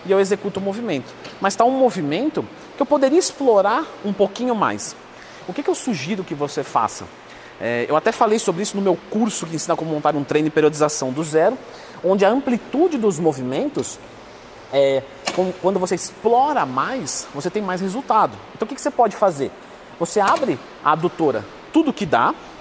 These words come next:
e aí você vai entrar nela, caso você não tenha uma boa flexibilidade, você primeiro fica em pé, aqui no banco, você coloca um lado, e agora você vai escorregando, ó. Eu vou escorregando, escorregando, escorregando.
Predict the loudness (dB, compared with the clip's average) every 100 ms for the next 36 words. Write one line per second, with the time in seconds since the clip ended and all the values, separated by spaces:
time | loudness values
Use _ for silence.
0 | -18 -18 -4 0 0 0 2 2 2 2
1 | 2 2 4 4 4 2 0 0 -2 -2
2 | -2 0 2 0 0 -4 -4 -6 -4 0
3 | 0 0 -6 -12 -8 -6 -4 -2 -2 -2
4 | -2 -2 2 2 0 -8 -6 -4 -2 -2
5 | 0 0 -2 -8 -16 -20 -20 -8 -4 -2
6 | 0 2 4 4 2 -2 0 2 4 4
7 | 4 2 -2 -4 -18 -18 -20 -4 0 4
8 | 4 2 0 0 0 0 2 2 2 2
9 | 4 2 0 -2 -4 0 0 2 2 2
10 | 2 2 0 -10 -4 -2 0 2 2 2
11 | 0 -8 -18 -18 -16 -10 -8 -4 -2 -2
12 | 0 4 4